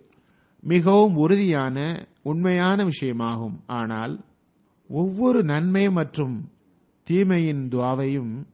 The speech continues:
கேட்கிறான் என்பது அல்ல. நஃப்ஸின் எழுச்சியின் காரணமாக, உணர்ச்சி வசப்படுதலின் மூலமாக முடிவு மற்றும் செயல்களை மனிதன் பார்ப்பதில்லை. துஆ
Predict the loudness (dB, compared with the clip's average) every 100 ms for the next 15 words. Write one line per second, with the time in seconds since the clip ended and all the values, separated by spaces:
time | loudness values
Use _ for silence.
0 | _ _ _ _ -4 -2 -2 -2 -2 0
1 | -2 -4 -4 -4 -4 -6 -8 -12 _ _
2 | _ _ _ _ _ _ _ -6 -6 -6
3 | -2 -2 0 0 2 0 0 -4 -2 -4
4 | -6 -6 -6 -6 -6 -8 -12 -12 _ _
5 | _ -4 0 0 0 0 0 0 2 2
6 | 2 0 0 -2 -2 -2 -2 -4 -4 -6
7 | -8 -14 _ _ _ _ _ _ _ _
8 | -2 2 4 6 6 4 2 -2 -2 -2
9 | -4 -4 -2 0 0 0 -2 -2 -4 -4
10 | -4 -4 -4 -6 -6 -6 -10 -8 -8 -10
11 | -12 _ _ _ _ _ -6 -2 0